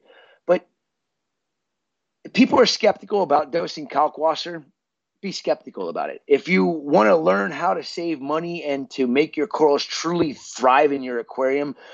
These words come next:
from all that we've done in the past to what we're doing now, it's an amazing thing that we're seeing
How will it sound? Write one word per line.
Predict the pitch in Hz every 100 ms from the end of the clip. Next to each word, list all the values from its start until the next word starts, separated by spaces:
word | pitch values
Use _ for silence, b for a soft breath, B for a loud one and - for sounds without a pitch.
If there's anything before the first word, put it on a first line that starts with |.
| B
from | - 127 - _
all | 165 165 185
that | 170
we've | 160 131 123
done | 156
in | 156
the | 135
past | - 156 170 -
to | 127
what | 143 151
we're | 131
doing | 143 147 127
now, | 120 139 160 - b b b b b b _ _ _ _ _ _ _ _ _ _ _ _
it's | 196 -
an | 180
amazing | 156 165 196 196 165 185 185 160 - _ _ _ -
thing | 170 151
that | 143
we're | 127
seeing | - 151 139 127 120